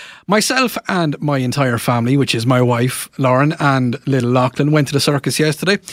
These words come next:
We went to the Ringling one. It was in the, uh, Bon Secours Wellness Arena. Absolutely fantastic, brilliant performance. You look at these guys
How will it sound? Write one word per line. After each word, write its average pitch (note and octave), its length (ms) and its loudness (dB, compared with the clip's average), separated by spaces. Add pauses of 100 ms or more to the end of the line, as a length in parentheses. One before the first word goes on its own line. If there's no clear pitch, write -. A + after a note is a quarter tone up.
(300)
We D#3 100 2
went D3 180 2
to - 60 -6
the B2+ 80 0
Ringling C3 380 2
one. B2+ 180 -2
It F#3+ 80 -2
was C#3 140 4
in B2+ 200 2
the, A#2 220 -4
uh, A2+ 200 -8
Bon C3+ 260 0
Secours B2 540 -2
Wellness B2+ 460 2
Arena. B2+ 340 2 (560)
Absolutely C3+ 840 -4
fantastic, A#2+ 880 -4 (100)
brilliant D#3 440 2
performance. A#2 580 -6 (540)
You F3 120 0
look C4 180 0
at G#3+ 80 -4
these F3+ 220 -2
guys C3 420 0